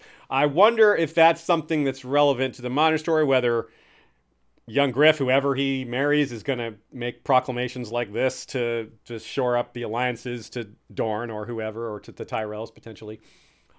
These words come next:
Um, so, uh, let's move forward here. Now, <clears throat> you have, uh,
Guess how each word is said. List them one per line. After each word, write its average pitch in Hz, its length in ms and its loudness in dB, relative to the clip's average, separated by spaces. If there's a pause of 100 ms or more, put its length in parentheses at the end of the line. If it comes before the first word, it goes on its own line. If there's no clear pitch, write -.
(180)
Um, 107 500 -6 (1000)
so, 143 920 4
uh, 131 640 4 (1160)
let's 123 180 -12
move 120 180 -10
forward 160 320 0
here. 156 340 0 (440)
Now, 151 520 4 (380)
<clears throat> - 1400 -16
you 180 280 -4
have, 180 500 6
uh, 151 640 6